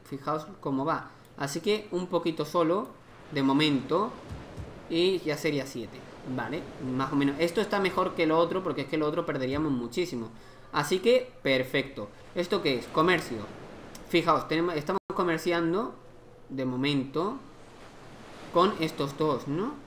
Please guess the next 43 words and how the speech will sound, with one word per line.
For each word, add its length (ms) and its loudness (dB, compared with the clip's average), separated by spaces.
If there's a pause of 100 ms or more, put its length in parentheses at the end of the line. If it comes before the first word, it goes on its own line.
(120)
Gautas 580 2 (100)
y 320 -2 (360)
danos. 540 0 (1000)
Vale, 260 0
danos 260 2
son 140 -6
estos. 300 -10
Vale, 180 0
perfecto. 600 -4 (340)
Y 160 4
por 140 4
otra 220 4
parte 280 2
tenemos 280 2
aquí 140 0
el 100 4
resumen. 580 0 (440)
Muy 180 4
bien, 280 2
de 80 4
momento 420 4
creo 160 2
que 80 4
vamos 380 4 (320)
que 120 6
ni 140 10
pintado. 640 4
¿Hasta 320 2
qué? 180 2
Hasta 280 0
que 100 -4
se 100 -2
arme 220 2
la 100 2
gorda, 440 -2
¿eh? 80 0
De 140 0
momento 380 0
aquí 140 -2
no 120 0
tenemos 260 0
ningún 260 2
ejército 720 -2